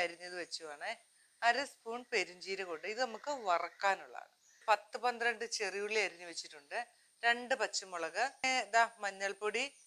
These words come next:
കുറച്ച് ബീഫ് മസാലയാണ്, ഗരം മസാല, കാശ്മീരി മുളക് പൊടി, മല്ലിപ്പൊടി,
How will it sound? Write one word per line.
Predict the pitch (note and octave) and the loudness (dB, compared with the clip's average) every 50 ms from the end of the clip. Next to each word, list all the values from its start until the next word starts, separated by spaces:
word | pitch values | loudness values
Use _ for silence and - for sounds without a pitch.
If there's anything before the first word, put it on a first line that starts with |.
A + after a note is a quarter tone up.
| _ _ _ _ | _ _ _ _
കുറച്ച് | - A3 G#3+ - - _ _ - - - - - - _ _ _ F3 | -8 -6 -6 -8 -12 _ _ -2 -2 -2 -2 -6 -8 _ _ _ -8
ബീഫ് | F3 F3+ F3+ F3+ - - - | -8 -6 -6 -8 -10 -14 -14
മസാലയാണ്, | F#3+ F3+ - - G3+ F#3+ G3 G3+ F#3 D3+ B2 B2 D3+ G3 A3+ - _ _ _ _ _ _ _ _ _ _ _ E3+ | -14 -12 -10 -4 -2 -2 -2 -2 -4 -6 -8 -8 -8 -8 -8 -8 _ _ _ _ _ _ _ _ _ _ _ 0
ഗരം | F#3+ F#3 F3 F3+ F3 E3+ | 2 2 2 2 -2 -4
മസാല, | E3 D#3 - - D#3+ D#3 D3+ D#3+ G3+ - - - - - _ _ _ - | -8 -8 -4 -2 0 0 2 4 2 2 2 0 -10 -20 _ _ _ 6
കാശ്മീരി | A3 G#3+ G#3+ G#3+ - - A3 A3 A3 A3 G3 G#3+ G3+ F#3+ | 8 8 8 8 4 0 0 -4 -4 -2 -2 -4 -6 -4
മുളക് | F3+ E3+ E3 D#3+ E3 E3 | -6 -6 -6 -6 -6 -10
പൊടി, | E3 E3 F#3+ A#3+ B3 - _ _ _ _ _ _ _ G3 | -8 -6 -6 -8 -8 -10 _ _ _ _ _ _ _ -6
മല്ലിപ്പൊടി, | G3 F#3+ F#3+ F#3+ F#3 F#3 - _ B3 - - | -6 -6 -4 -6 -8 -10 -10 _ -16 -16 -16